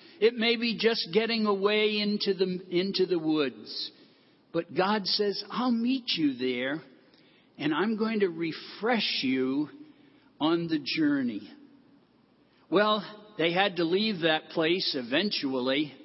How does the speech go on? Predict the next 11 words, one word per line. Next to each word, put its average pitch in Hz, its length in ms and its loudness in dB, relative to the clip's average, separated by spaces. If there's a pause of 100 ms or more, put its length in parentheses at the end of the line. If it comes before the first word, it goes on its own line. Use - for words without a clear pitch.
(140)
They 143 120 0
probably 170 600 2
didn't 160 360 0
want 175 400 0
to, 127 360 -2 (680)
but 180 180 2
they 190 160 2
had 185 260 0
to 190 100 0
journey 196 580 0
again. 156 560 -2